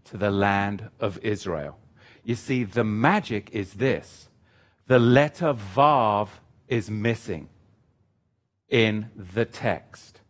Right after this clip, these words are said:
Vav numerically is six. You have to conjure up the vanishing Vav, and the spell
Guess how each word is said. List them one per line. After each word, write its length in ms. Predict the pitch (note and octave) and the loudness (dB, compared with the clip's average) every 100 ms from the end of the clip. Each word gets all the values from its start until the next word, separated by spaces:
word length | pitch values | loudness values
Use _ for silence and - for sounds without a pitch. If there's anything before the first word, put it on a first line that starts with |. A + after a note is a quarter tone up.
| _ _ _ _ _ _ _ _ C#3+ | _ _ _ _ _ _ _ _ 4
Vav 560 | E3+ F3 G#2 G#2 A2+ | 6 6 2 0 -4
numerically 1080 | B2+ G#2+ A2 A#2 D3+ A#2+ - - G#2+ A2 - _ | -10 -6 -2 2 2 0 -4 -6 -4 -4 -8 _
is 200 | - G#2+ | -8 -6
six. 920 | - - - - B2+ - - - - _ _ _ _ _ _ _ _ _ _ _ _ _ _ _ | -8 -20 -12 -4 -4 -4 -20 -20 -20 _ _ _ _ _ _ _ _ _ _ _ _ _ _ _
You 100 | B2+ | -2
have 360 | A2+ E3 E3 - | 0 2 0 -2
to 80 | C#3+ | -10
conjure 960 | - - - D3+ E3+ G3 G3 G#3 G3+ F#3 - | -10 -14 -6 -2 0 -2 -6 -2 -2 -2 -4
up 460 | E3+ D#3 F#2+ - - _ _ _ _ _ _ _ - | 2 4 4 0 -16 _ _ _ _ _ _ _ -2
the 120 | A#2+ | 0
vanishing 920 | G#2+ G2 C3 D3+ E3 D3+ - D3+ B2+ | 0 2 4 4 2 -6 -6 -4 -4
Vav, 680 | G2+ C#3 D3+ C#3 F#2 F2 F#2+ - - _ _ _ _ - | -4 2 4 4 2 0 -4 -8 -20 _ _ _ _ -2
and 200 | B2 A#2 | 0 0
the 80 | A#2 | -4
spell 920 | - - - - E3 D#3+ A2 F#2+ - | -8 -14 -18 -2 2 4 4 0 -4